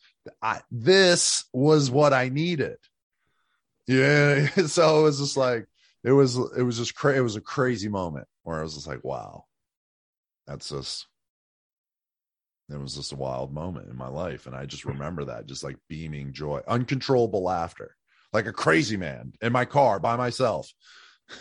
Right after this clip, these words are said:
<laughs> Um,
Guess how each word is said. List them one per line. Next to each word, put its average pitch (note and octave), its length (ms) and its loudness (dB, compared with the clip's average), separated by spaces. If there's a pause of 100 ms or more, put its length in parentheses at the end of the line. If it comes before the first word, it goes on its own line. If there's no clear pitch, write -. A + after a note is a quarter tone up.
(100)
<laughs> D#3 360 -2 (2500)
Um, G2 680 0